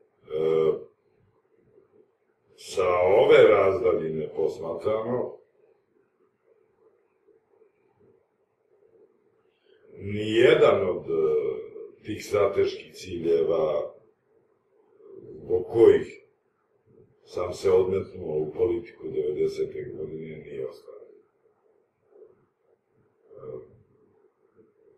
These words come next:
Zemlja je jedna velika država,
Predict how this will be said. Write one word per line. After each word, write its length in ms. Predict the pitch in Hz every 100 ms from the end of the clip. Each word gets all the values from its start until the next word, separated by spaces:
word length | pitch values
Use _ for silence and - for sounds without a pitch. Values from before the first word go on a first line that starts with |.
| _ _ _ _ _ _ _ _ 415 _ 427 _ _ _ _ _ _ _ _ _ _ _ _
Zemlja 400 | 107 110 110 110
je 380 | 101 98 82 - - _ -
jedna 240 | 95 90
velika 440 | 98 101 101 101 90
država, 600 | 90 90 95 85 82 -